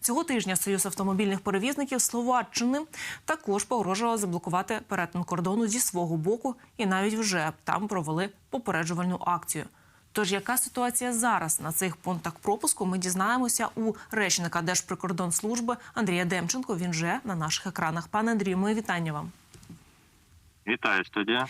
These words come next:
Speaker 1: Пане Андрію, давайте розпочнемо з ситуації на польсько-українському кордоні. Як ви можете її охарактеризувати? Що там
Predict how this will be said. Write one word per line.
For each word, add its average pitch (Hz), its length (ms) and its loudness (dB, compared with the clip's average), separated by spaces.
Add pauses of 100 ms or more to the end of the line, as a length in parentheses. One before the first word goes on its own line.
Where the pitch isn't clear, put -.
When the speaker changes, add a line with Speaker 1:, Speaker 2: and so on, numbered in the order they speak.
(160)
Speaker 1:
Пане 254 180 2
Андрію, 233 240 2
давайте 233 320 0
розпочнемо 233 680 0
з 202 280 2
ситуації 220 600 2 (180)
на 202 220 2 (760)
польсько-українському 220 1040 0
кордоні. 220 600 2
Як 208 260 0
ви 208 60 2
можете 202 400 2
її 190 200 0
охарактеризувати? 208 920 0
Що 247 360 -2
там 226 200 2